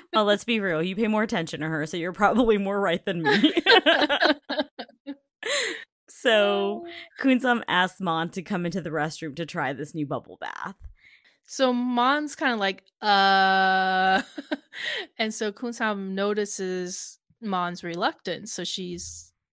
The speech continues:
Speaker 2: comes out over to ask what's the matter. And so Mon's like, "I have to confess, like, I have no idea how to behave in this situation.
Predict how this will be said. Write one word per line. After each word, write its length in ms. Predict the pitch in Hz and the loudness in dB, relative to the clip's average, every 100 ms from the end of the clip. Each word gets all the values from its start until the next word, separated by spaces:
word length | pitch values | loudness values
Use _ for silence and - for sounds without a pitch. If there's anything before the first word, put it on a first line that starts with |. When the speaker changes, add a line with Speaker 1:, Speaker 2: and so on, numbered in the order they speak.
| _ - | _ -4
Speaker 2:
comes 320 | 190 190 190 | -4 -2 -4
out 220 | 170 175 | -4 -4
over 380 | 208 190 185 170 | -2 -2 -2 -2
to 140 | 170 180 | -4 -4
ask 260 | 170 - | -4 -4
what's 200 | 190 - - | -8 -10 -10
the 80 | |
matter. 600 | 190 320 269 151 123 226 - _ _ _ _ _ _ _ _ _ _ - | -4 -2 -2 -4 -12 -12 -14 _ _ _ _ _ _ _ _ _ _ -6
And 160 | 247 | -4
so 200 | - 240 | 0 0
Mon's 360 | 233 233 269 254 | 2 2 2 2
like, 380 | 226 220 214 - - - - | 2 2 -2 -14 -20 -20 -6
"I 40 | 214 | -2
have 220 | 214 214 | 0 0
to 80 | 226 | -2
confess, 560 | 214 180 - 214 190 - | -6 -6 2 2 2 0
like, 140 | 180 | -2
I 140 | 180 | 2
have 340 | 190 202 196 - | 2 2 -2 -6
no 340 | 202 196 196 | -2 2 2
idea 280 | 180 180 180 | 2 0 -2
how 140 | 185 | 0
to 80 | 190 | 0
behave 440 | 190 175 190 196 202 | 0 -2 2 4 2
in 80 | |
this 180 | 196 185 | 0 -2
situation. 800 | 185 180 170 180 196 - 160 175 | -4 -6 -6 -4 -2 -2 -6 -10